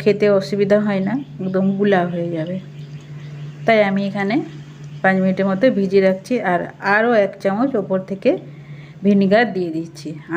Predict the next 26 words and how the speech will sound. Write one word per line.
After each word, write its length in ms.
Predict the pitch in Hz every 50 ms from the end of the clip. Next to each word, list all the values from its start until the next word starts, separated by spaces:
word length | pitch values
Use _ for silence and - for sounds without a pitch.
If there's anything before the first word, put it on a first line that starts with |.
| 170
আর 100 | 170 170 156 - - 190 202
এই 60 | 202 202 180 -
ভিনেগার 360 | 202 214 226 220 240 240 240 233 254
দিলে 220 | 269 226 196 214 294 - - - - - - - - - - 202
মাংসের 360 | 208 208 208 - - 247 240 214 226
যে 60 | 226 220 214 214
আষ্টে 240 | 214 - - 240 226 220
গন্ধটা, 440 | 233 233 226 226 262 254 220 214 208 254 320 320 -
সেটাও 300 | - 220 208 208 214 214 208 214
চলে 200 | 185 175 170 170 170 175
যাবে। 220 | 170 170 175 180 180 - - - - - - 190
আর 80 | 175 175 175 -
যেহেতু 360 | 190 190 202 220 214 220 247 247 247 240 -
কম 140 | 240 233 240 226
তেল 140 | 240 240 240 233
মশলায় 400 | 240 240 240 240 247 240 233 233 233 233
আজকে 160 | 220 220 240 226
আমি 100 | 220 233 233 233
পাতলা 320 | 233 220 220 - 233 226 226 220
ঝোল 140 | 233 240 233 220 226
বানাবো, 320 | 233 226 220 214 196 196 254 339 - - - - - - - - - - - - - - - - - - - -
তাই 240 | 208 196 190 196 190 190 185 180 156 147 - - - - - - - - - - - - -
একটু 160 | - - 220 202
ভিনেগার 360 | 202 214 208 208 202 208 202 196 190
দিয়ে 140 | 202 208 202 202 202
রাখলে 260 | 196 196 220 247